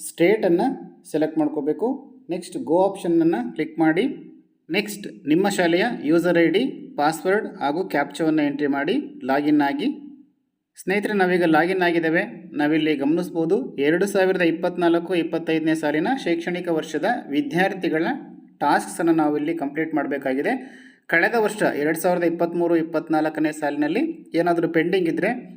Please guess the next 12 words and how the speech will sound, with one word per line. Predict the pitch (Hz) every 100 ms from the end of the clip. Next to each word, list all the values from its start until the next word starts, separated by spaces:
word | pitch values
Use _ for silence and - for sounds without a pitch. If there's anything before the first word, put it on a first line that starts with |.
| -
ನೀವು | 147 151 190 -
ಆ | 131 139
ಒಂದು | 175 185 175
ಮಾಹಿತಿಯನ್ನು | 160 151 151 147 143 143
ಕಂಪ್ಲೀಟ್ | 151 170 170 165
ಮಾಡಿ, | 147 175 208 262 - 117
ಆ | 139
ನಂತರ | 196 185 160
ನೀವು | 156 165
ಎರಡು | 185 139 135
ಸಾವಿರದ | 151 143
ಇಪ್ಪತ್ನಾಲ್ಕು | 147 135 139 139 131 202 254